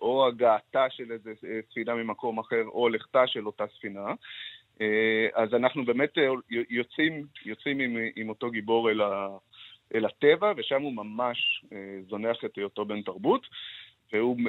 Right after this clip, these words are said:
הוא מתחיל ללמוד לשתות מים מתוקים כדרכ-, כדרכם של השרפים והשרפיות מ-, מ-, מבורות של הגשם, והוא אוכל, אה, חלזונות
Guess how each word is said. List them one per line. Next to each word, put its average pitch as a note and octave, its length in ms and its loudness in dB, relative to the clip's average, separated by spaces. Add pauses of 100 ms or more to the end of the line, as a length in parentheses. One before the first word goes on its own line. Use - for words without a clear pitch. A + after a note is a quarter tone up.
הוא C3+ 260 2
מתחיל C3 400 0
ללמוד B2+ 340 2
לשתות - 440 -6
מים A2 260 0
מתוקים A2 560 -4
כדרכ-, G#2+ 680 0
כדרכם G#2 440 0
של G#2+ 240 0
השרפים G2+ 1080 0
והשרפיות A2 680 0
מ-, G#2 220 -4 (200)
מ-, G#2 220 -2
מבורות A2 500 4
של - 180 -2
הגשם, G#2+ 480 2 (580)
והוא A2 260 2
אוכל, A#2 400 2
אה, A2+ 260 4
חלזונות A2+ 600 -8